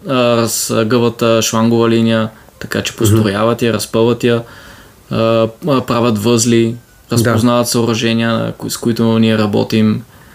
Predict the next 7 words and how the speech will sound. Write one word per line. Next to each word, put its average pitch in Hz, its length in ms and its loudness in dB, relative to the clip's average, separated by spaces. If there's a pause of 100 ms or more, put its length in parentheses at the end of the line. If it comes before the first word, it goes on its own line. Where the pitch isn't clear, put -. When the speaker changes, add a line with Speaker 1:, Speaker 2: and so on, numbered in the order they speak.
(300)
Speaker 1:
а, 117 440 2
целят 120 360 -2
едни 127 160 4
мишени 123 300 2
с - 180 -2
ков 120 260 -2
помпи. 113 520 0